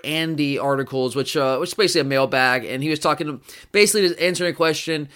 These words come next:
where somebody had asked him, "Other than Clemson, Alabama, what program would you wanna be right now?" And I think Georgia fans might be interested in what he had to hear on that. So check that out. There's a lot of great stuff on The Athletic.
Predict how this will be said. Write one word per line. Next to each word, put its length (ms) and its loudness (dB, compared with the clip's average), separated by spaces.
where 140 -2
somebody 260 2
had 60 2
asked 240 0
him, 100 -2
"Other 140 2
than 180 -2
Clemson, 340 -4
Alabama, 380 0
what 240 0
program 320 0
would 140 -4
you 80 0
wanna 180 -2
be 300 0
right 280 4
now?" 180 0
And 60 0
I 60 0
think 220 -2
Georgia 180 -2
fans 260 -6
might 200 -4
be 80 -4
interested 320 -2
in 80 -4
what 100 -2
he 60 -2
had 260 -4
to 100 -6
hear 460 2
on 200 2
that. 260 -2
So 100 -2
check 300 -2
that 180 4
out. 240 6
There's 300 -14
a 60 -2
lot 260 2
of 80 -2
great 280 0
stuff 320 0
on 140 -2
The 120 -2
Athletic. 460 0